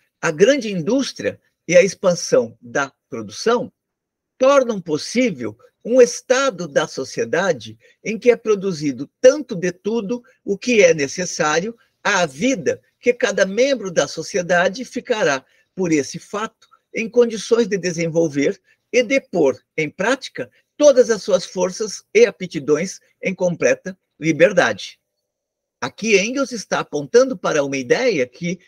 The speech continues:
vai aparecer fortemente na ideologia alemã,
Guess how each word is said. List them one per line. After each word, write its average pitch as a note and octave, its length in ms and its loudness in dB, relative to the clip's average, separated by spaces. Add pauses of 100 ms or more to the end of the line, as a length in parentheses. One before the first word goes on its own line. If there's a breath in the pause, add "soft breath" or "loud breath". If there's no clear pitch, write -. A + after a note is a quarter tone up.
(140 soft breath)
vai C#3+ 320 2
aparecer C#3 580 -4
fortemente D3+ 920 -4 (220 soft breath)
na D#3 140 0
ideologia F3+ 800 0
alemã, F3+ 420 -2